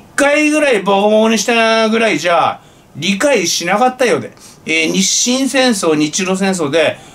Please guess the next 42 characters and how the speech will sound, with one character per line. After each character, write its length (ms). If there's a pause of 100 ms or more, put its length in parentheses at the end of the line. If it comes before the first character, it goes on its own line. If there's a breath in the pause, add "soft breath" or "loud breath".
(320 loud breath)
ボ 260
コ 20
っ 80
て 120
も 120
ね、 280 (240 loud breath)
え 60
ー、 40
一 120
回 160
ぐ 80
ら 60
い 40
じ 80
ゃ 40
分 100
か 80
ん 60
な 120
か 80
っ 40
た。 60 (200 loud breath)
え 80
ー、 20
も 120
う 20
一 180
回、 580
ボ 140
コ 120
り 40
ま 100
し 80
ょ 200
う。 40 (220 loud breath)
え 200
ー、 20
昔 480
々、 160 (800 loud breath)
中 360
国 160
と 280